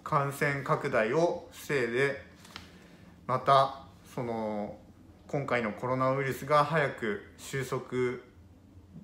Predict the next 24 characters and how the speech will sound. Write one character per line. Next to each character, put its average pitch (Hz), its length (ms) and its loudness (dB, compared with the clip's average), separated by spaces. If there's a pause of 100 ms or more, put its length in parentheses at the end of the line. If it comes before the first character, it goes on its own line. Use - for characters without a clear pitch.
で 135 120 -6
き 160 160 -8
る 147 80 -6
よ 113 160 0
う - 20 -4
に 98 220 -6 (100)
願 127 300 0
い - 20 -4
ま 127 220 -2
し - 100 -12
て、 123 420 -2 (1000)
ま 110 400 0
あ、 123 80 -4
明 120 60 -4
日 - 100 -12
か 127 140 -2
ら 104 120 0
ち 127 80 -4
ょ 120 40 -2
っ - 120 -8
と - 380 -4
お 123 80 -4
休 113 240 -6
み 113 240 -6